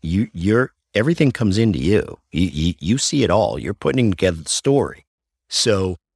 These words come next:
people will then seek you out to,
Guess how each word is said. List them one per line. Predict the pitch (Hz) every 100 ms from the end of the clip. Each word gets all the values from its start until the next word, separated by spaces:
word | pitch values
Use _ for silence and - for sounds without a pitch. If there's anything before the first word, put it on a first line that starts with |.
| _
people | - 147 139 156 120
will | 104
then | 98 101 107 107 107 85 _ _ _ _ _ _ _ -
seek | - - 110 104
you | 101 82
out | 107 113 67 - _ -
to, | - 98 87 82 80